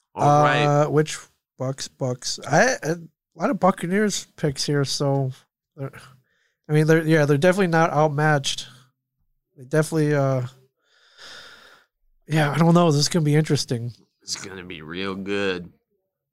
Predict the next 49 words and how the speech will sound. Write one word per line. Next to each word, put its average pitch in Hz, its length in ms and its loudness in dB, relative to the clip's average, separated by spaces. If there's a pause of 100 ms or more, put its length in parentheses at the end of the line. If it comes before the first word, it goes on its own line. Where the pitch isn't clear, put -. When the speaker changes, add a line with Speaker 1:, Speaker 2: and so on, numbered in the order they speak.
(600)
Speaker 1:
It's 101 100 -18
Speaker 2:
Thank, 151 160 0
Speaker 1:
gonna 82 140 -8
be 82 60 -10
Speaker 2:
thank, 156 280 0
thankfully. 120 680 -2
Speaker 1:
real 294 340 -12 (260)
good. 90 220 -10
Speaker 2:
Thankfully. 120 640 -4
<laughs> - 60 -20 (300)
If, - 520 -2
if 151 140 2
you 190 60 6
had 190 160 0
plans 185 320 4
on 190 120 4
Sunday, 202 360 4
which 147 200 4
I 147 60 4
don't 151 160 4
know 147 100 4
why 139 220 4
you 147 140 4
would 139 220 2
have, 165 280 0
clear 180 300 4
them. 123 340 0 (800)
The 151 60 -8
big 147 260 0
Speaker 1:
You 151 120 4
know - 80 2
Speaker 2:
game's 127 120 0
on. 113 80 2
Speaker 1:
why? 104 380 0 (320)
Speaker 2:
Go 156 120 4
get 175 140 4
a 180 60 4
bunch 185 200 2
of 233 80 2
food. 196 440 6
Speaker 1:
These 202 240 4
were 214 340 6
the 160 160 2
plans 170 580 0
for 147 200 0
anyone 123 340 -2
on 107 180 -4
Sunday. 92 400 -4
Speaker 2:
Right. 131 340 2